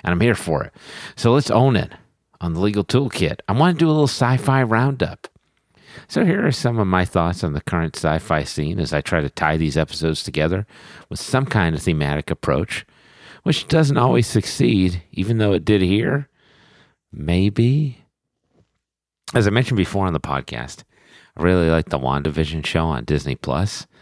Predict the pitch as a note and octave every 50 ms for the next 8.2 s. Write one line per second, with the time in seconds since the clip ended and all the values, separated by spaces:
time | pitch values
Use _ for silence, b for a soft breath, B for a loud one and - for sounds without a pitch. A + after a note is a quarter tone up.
0 | b b b b b b b - E2 E2+ F2+ D2 C2 - - D2+ C2+ B1 C2 C#2+
1 | C2+ C2+ C2 C2 C2+ C#2+ D2 D2 - _ - - E2 D#2+ E2 E2+ D#2+ D#2 D#2 D2+
2 | - C2+ - - - - B1+ - - C2+ - - - - - - - - - F#2
3 | G#2+ A#2+ A2+ A2+ A2 A2 A2+ G#2 - - A#2 A#2+ - - - - G2+ G2+ F#2 F#2
4 | G#2 G#2+ G#2+ A2 G#2+ F#2+ - - G#2+ G2+ - A2 G2 F#2 G2 G#2 G#2+ G#2+ G#2+ A2
5 | G#2+ G#2 _ b b b b b b b b b b b b b b b b b
6 | b b b - - F2+ D#2 G2+ G2+ G2 F#2+ G2 F#2+ F2 F2 D#2+ D2 C#2+ D#2 D2+
7 | D2 - - D#2 B1+ A1 B1 - - - C#2 B1+ - A#1 A#1 - - - G1+ A#1+
8 | - - - -